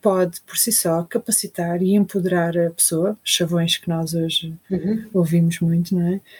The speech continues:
Speaker 1: E pode integrar de novo a esperança na vida, na sua vida e encontrar e desenvolver atividades com significado para si, transformando a capacidade de tomar decisões, de implementar estratégias de coping e regulação emocional e de resolver problemas e gerir sintomas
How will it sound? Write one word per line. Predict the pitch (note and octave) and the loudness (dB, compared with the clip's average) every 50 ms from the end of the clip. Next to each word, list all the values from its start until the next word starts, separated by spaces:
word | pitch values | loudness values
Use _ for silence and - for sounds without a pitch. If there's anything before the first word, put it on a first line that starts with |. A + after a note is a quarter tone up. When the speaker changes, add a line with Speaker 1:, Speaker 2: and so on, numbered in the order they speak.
| - - - - | -20 -18 -8 -2
Speaker 1:
E | G#3 F#3+ | -2 -2
pode | - - A3 G#3+ G#3+ A3 | 2 4 4 4 6 6
integrar | A3 A3 G#3+ G3 A3 A3+ A3+ A3 A3+ A3 | 4 4 2 2 2 4 4 4 4 2
de | F#3 - G#3+ | 4 4 4
novo | G#3 G#3+ A3 A3+ A#3 A#3 G#3+ F#3 G3+ | 6 6 4 4 4 2 2 0 0
a | |
esperança | G3+ - - - G#3+ G#3 G#3 - G#3 | -2 -2 -2 0 0 0 2 2 0
na | F#3+ F#3+ F#3+ | 0 0 0
vida, | F3+ F3+ F#3+ E3+ F#3 F3+ F3+ A3 | 0 -2 0 0 0 -2 -2 -4
na | - F3+ F3+ F#3 | -4 -2 0 0
sua | F3+ - A3 G#3 | 0 2 2 2
vida | G3 E3+ E3+ F3+ F3 - G#3 | 2 4 2 0 0 2 2
e | G#3 G3+ | 2 2
encontrar | G3+ G3+ - G#3 G3+ G3 F3+ - G3 G3 F#3+ F#3+ G3 A3 G#3+ | 2 2 2 2 0 0 0 0 0 0 0 0 -2 -2 0
e | G3+ F#3 | 0 2
desenvolver | E3 E3+ G3+ G3 G3 G3+ F#3+ F#3 F#3 F3+ F#3 F#3 F#3 - - - - - A#3 | 2 2 2 2 2 0 0 2 0 2 2 2 2 0 -2 -8 -10 -10 -10
atividades | F#3+ - - F3+ G3 F#3+ F#3 F3 E3+ - - | -8 -6 -2 0 2 2 2 2 0 -2 -4
com | - - A3 G#3+ | -4 -2 0 0
significado | - - F3+ F3 G3 F3 - - - E3+ F3 - | 0 0 -2 -2 -4 -4 -4 -4 -4 -4 -4 -4
para | - F#3 | -6 -2
si, | - - - F#3 F#3+ G3+ G#3 _ - - - - - - - - - _ - | -2 0 0 0 -2 -2 -4 _ -14 -20 -20 -18 -20 -20 -20 -20 -20 _ 0
transformando | - G#3+ G3+ - - - A3 A3 A3+ A3 G#3 | 2 2 4 4 4 4 4 6 6 4 4
a | |
capacidade | A3 - F3+ - G#3+ - - G#3 F3+ E3+ - | 2 -2 -4 -2 -2 2 2 2 2 2 0
de | - | 0
tomar | - G#3+ A3+ A3+ | 2 2 2 2
decisões, | A3+ - - A3+ - A3+ A3+ A3 A3 A3 G3+ - | 2 0 0 0 2 2 4 4 4 2 0 0
de | - G#3 | 0 0
implementar | G3 F3 E3+ F#3 F#3 F#3 - F#3+ | 0 2 2 0 0 0 0 -2
estratégias | F#3+ - - F#3+ F#3+ - - G3+ G#3+ G#3 - G#3+ - | -4 -4 -4 -6 -6 0 2 2 2 2 0 -2 -4
de | - - | -6 -6
coping | - G3+ F#3+ F#3 - - F#3+ F3+ F3 | -2 -2 -2 -2 -2 -4 -4 -2 0
e | - F#3+ F3 F3+ | 2 2 2 2
regulação | E3 E3+ - F#3 F3+ - - F3+ | 0 0 0 0 0 0 0 0
emocional | F3+ F3+ F3 - - F3+ F3+ F3+ F3+ F3+ F#3+ - _ - - _ - | 0 0 0 -2 0 0 0 2 2 0 -2 -6 _ -20 -8 _ 2
e | G#3 | 2
de | F#3+ | 2
resolver | G3+ F#3+ F3 G3+ F#3+ F3 F#3+ F#3 | 4 2 4 4 4 4 2 0
problemas | F3+ - F#3 F#3 F3+ F3+ F#3+ F3+ E3 | 0 0 2 2 4 4 2 2 2
e | F#3 | 0
gerir | F3 D#3+ F#3+ E3 F#3 F3 | 2 2 2 2 2 0
sintomas | - - F3+ F3 - F#3 F3+ F3+ F#3 G3 G3 F3+ - - - - | 0 -2 -2 -2 -2 0 0 0 0 0 0 0 -2 -2 -2 -4